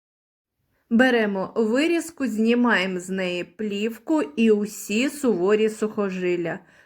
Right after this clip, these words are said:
Нам потрібно, щоб м'ясо було ніжним. А тепер кріп. Нарізайте дрібнесенько, як тільки зможете.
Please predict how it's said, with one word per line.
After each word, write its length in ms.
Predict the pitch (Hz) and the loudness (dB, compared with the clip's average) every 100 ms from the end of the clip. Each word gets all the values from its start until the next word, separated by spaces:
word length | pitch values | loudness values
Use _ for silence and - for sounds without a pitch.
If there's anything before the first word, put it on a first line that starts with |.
| - | -2
Нам 340 | 214 214 196 | 2 2 0
потрібно, 680 | 190 180 190 196 269 320 339 | -2 -4 0 0 0 0 -2
щоб 340 | 330 - 208 202 | -4 -2 -2 -2
м'ясо 560 | 196 175 185 269 - 302 | -4 0 0 -2 -2 -4
було 600 | 196 175 175 190 214 - | -2 -2 0 0 -4 -6
ніжним. 800 | 208 190 175 175 175 165 170 190 - _ _ _ _ _ _ _ _ - | -2 -2 -2 -4 -6 -8 -6 -10 -14 _ _ _ _ _ _ _ _ -4
А 120 | 196 | -2
тепер 480 | 190 214 226 269 285 | 2 2 2 0 0
кріп. 420 | 320 320 339 - _ _ _ _ _ 226 | 0 2 0 -4 _ _ _ _ _ 0
Нарізайте 840 | 226 240 269 254 277 285 - 233 | 2 4 2 2 2 2 2 0
дрібнесенько, 1300 | 220 226 220 220 240 302 370 - 220 214 180 - - | 0 -2 0 0 0 0 -4 -4 -4 -4 -6 -6 -6
як 640 | 208 202 214 226 302 - | -6 0 4 4 0 -6
тільки 480 | - 233 226 226 254 | -4 -2 -2 -4 -6
зможете. 840 | 240 220 196 190 185 185 - 180 | -2 0 0 -2 -6 -6 -8 -8